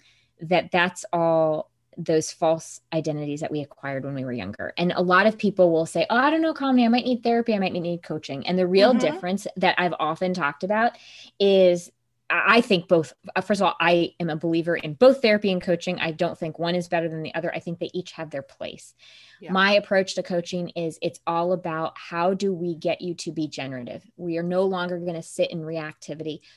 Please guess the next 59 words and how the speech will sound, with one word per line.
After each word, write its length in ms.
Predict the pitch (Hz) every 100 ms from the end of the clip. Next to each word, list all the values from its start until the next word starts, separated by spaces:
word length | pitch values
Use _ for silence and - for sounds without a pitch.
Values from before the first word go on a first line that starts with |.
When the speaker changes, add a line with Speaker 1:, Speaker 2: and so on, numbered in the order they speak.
| _ -
Speaker 1:
Yes, 340 | 190 180 -
we 120 | 185
understand 640 | 180 185 190 - 175 175 170
the 60 |
messages 520 | 160 160 - 170 175 170
of 120 | 165
the 100 | 165
past. 460 | - - 156 165 -
What 360 | 160 185 180 - _ _ _ -
false 220 | 190 185
center, 320 | 180 175 175
what 200 | 175 165
false 220 | 196 190
belief, 360 | - 180 175 170
what 200 | 175 -
might 140 | 170
we 80 | 165
be 140 | 170 165
carrying? 420 | - 151 147 156
So 160 | -
for 160 | 165 175
me 420 | 175 180 175 190
personally, 380 | 208 170 - 208
'cause, 180 | 233 208 - -
I 40 |
mean, 280 | 196 185 185 - _ _ _ _ _
honestly, 340 | 185 190 226 349
like, 180 | 233 190
we 140 | 196
all 200 | 190 196
have 340 | 190 226 247
them. 180 | 160 113 131
And 160 | 156
so 100 | 160
mine 400 | 160 156 170 269
was, 240 | 220 190 185
"I'm 120 | 180
not 180 | 185 190
good 160 | 233 240
enough. 200 | 147 -
I 80 | 156
need 140 | 165
to 80 | 180
prove 240 | 180 175
my 120 | 170 165
worth 220 | 170 175
to 60 | 180
others. 220 | 175 170
I 60 | 156
need 160 | 160
to 80 | 170
please 360 | - 180 220 -
them." 260 | 87 107 - - - -
Speaker 2:
Yeah. 120 | 135
Speaker 1:
When 160 | 185 202
we 80 | 208
can 180 | 196
recognize 600 | 165 165 233 233 254 269 262
that, 320 | 285 294